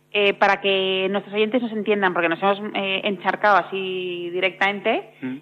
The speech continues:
Speaker 1: ¿la inteligencia artificial qué es?
Speaker 2: La inteligencia artificial, pues, qué gran pregunta.
Speaker 1: <laughs>
Speaker 2: Eh, pues, consiste, sobre todo consisten en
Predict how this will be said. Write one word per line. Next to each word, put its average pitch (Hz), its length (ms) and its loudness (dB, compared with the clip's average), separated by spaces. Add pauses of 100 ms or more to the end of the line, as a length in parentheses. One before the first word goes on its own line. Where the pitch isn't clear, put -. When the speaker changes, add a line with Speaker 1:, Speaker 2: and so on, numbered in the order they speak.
Speaker 1:
¿la 214 80 4
inteligencia 214 460 2
artificial 220 460 2
qué 220 180 4
es? 359 60 0 (1200)
Speaker 2:
La 117 80 2
inteligencia 117 440 0
artificial, 135 520 0 (400)
pues, 104 400 0 (560)
qué 104 80 -8
gran 95 240 -2
pregunta. 98 480 -2
Speaker 1:
<laughs> 233 720 4 (760)
Speaker 2:
Eh, 113 440 4
pues, 110 160 2 (320)
consiste, 113 540 -4
sobre 107 240 -2
todo 113 200 2
consisten 123 420 -2
en 120 280 0